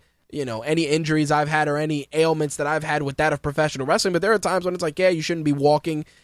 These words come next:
And Slick can attest to this. I'll, you know, due to the excess bone in my ankle, if I'm on, on my feet for more than eight hours, ten hours,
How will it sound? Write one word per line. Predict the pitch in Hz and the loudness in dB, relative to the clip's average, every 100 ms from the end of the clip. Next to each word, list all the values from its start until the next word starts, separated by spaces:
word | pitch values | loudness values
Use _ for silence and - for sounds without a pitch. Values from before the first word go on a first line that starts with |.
| _ | _
And | 143 151 | -6 -2
Slick | - 220 233 | 0 2 2
can | 208 175 | 2 -2
attest | 156 165 160 | 0 -2 -2
to | 156 | -4
this. | 147 160 | 0 0
I'll, | 135 160 185 156 _ _ - | 2 2 2 -2 _ _ -6
you | 196 | 0
know, | 156 139 127 _ _ _ _ 131 | 2 2 -2 _ _ _ _ -4
due | 151 196 | 0 4
to | 190 | 4
the | 170 156 | 2 -2
excess | 135 175 - 160 | -2 -2 2 0
bone | 139 165 160 | 4 2 2
in | |
my | 151 156 | -2 -2
ankle, | 185 214 175 | -2 -2 -2
if | 151 151 | -2 0
I'm | 147 147 127 - _ - | -2 -2 -6 -12 _ -4
on, | 151 151 135 | -2 0 -2
on | 139 151 | -2 0
my | 143 | -2
feet | 143 170 160 | -2 -4 -4
for | - 151 | -2 2
more | 151 151 | 4 4
than | 139 | 0
eight | 131 147 | 0 0
hours, | 135 139 135 131 | 2 2 0 -2
ten | - 143 | -6 -4
hours, | 139 139 127 123 | 0 0 -2 -6